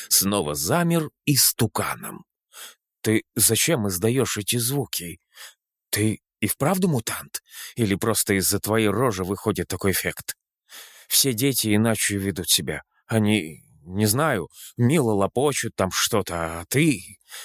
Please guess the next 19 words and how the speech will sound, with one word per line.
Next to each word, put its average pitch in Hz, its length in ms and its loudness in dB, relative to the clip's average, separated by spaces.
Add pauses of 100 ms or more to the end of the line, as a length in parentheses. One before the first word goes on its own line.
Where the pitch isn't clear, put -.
(160)
прям 120 240 2
будто 127 400 0
шакал 156 580 0
какой-то 131 460 -2
блеешь». 113 840 -4 (1080)
Вообще, 113 340 0
конечно, 151 540 0
имелось 127 340 2
желание 95 560 2
пояснить 110 480 0
идиоту, 135 500 2
что 127 260 0
шакалы 120 840 0
не 120 260 2
блеют. 107 680 0 (800)
Но 160 180 2
меня 147 300 0
увлекало 113 440 0
другое. 90 600 -2